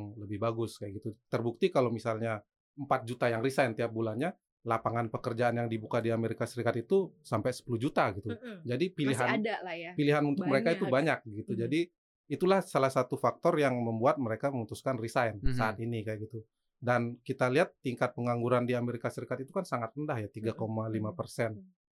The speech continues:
Speaker 1: Itu terendah dalam lima puluh tahun terakhir gitu. Jadi
Speaker 2: Makanya The Fed pede aja mau naikin suku
Speaker 1: Iya,
Speaker 2: bunga terus karena
Speaker 1: pede.
Speaker 2: kayak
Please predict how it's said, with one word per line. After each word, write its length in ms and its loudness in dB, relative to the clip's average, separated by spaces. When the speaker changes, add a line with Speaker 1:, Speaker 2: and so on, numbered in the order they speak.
Speaker 1:
Itu 200 -4
terendah 360 2
dalam 280 2
lima 240 0
puluh 260 -6
tahun 260 -2
terakhir 420 -2
gitu. 240 -12
Jadi 160 -4
Speaker 2:
Makanya 200 4
The 120 4
Fed 120 0
pede 220 4
aja 240 4
mau 120 -6
naikin 220 -4
suku 120 2
Speaker 1:
Iya, 160 6
Speaker 2:
bunga 200 6
terus 180 2
karena 200 2
Speaker 1:
pede. 100 -2
Speaker 2:
kayak 220 4